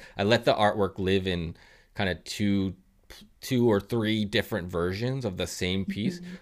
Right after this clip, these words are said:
Speaker 1: With your video work, do you have that element? Like, you have props and things. Do the props become sculptures by themselves as well? Like, how do you interact with that? Or do you just, is it all for the video?
Speaker 2: Um, so far, it's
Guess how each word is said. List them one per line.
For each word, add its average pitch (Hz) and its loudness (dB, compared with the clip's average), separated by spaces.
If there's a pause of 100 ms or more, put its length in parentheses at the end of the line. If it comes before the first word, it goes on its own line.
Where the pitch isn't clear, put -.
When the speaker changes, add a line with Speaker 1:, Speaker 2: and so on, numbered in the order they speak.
Speaker 1:
With 120 4
your 127 8
video 117 4
work, 101 2 (340)
do 131 0
you 123 4
have 113 4
that 110 6
element? 110 2
Like, 98 2 (240)
you 117 0
have 127 4
props - 4
and 101 -4
things. 95 -2 (280)
Do 120 2
the 113 4
props - 4
become 120 0
sculptures 107 2
by 101 4
themselves 139 -2 (100)
as 98 0
well? 147 4
Like, 113 2
how 117 4
do 120 -2
you 113 2
interact 95 2
with 85 -8
that? 82 0
Or 98 4
do 98 -2
you 98 0
just, 90 -6 (100)
is 90 -2
it 98 0
all 98 8
for 101 0
the 87 0
video? 80 -6 (1080)
Speaker 2:
Um, 208 4
so 311 8
far, 370 8
it's - 8